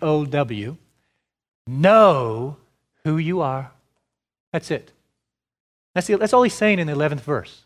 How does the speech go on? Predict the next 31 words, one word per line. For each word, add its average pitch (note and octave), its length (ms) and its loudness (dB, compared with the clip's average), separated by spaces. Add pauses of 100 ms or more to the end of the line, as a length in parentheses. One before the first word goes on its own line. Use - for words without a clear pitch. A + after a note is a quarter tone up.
It D3+ 80 -2
really A3 240 4
isn't F#3 160 2
that F3+ 160 0
complicated, D3+ 560 0
folks. G#2+ 320 -10
The D3+ 80 -8
eleventh F3 260 0
verse. A#2 340 -8 (460)
"So F#3+ 280 4
you C4+ 200 6
also A3 380 6
must G3 260 0
consider F#3+ 420 -2
yourselves D3 520 0
dead D3+ 340 0
to A3 80 -4
sin C#3 460 -4 (200)
and C#3+ 140 -2
alive C#3+ 500 4
to A3+ 80 -8
God D3 500 2 (140)
in C#3 200 -6
Christ C#3 400 -2
Jesus." C3+ 420 -6 (320)
All F#3+ 400 6
he A#3+ 240 0
is G3+ 140 2
saying E3+ 560 0
is C#3 300 -6
this. C3 420 -6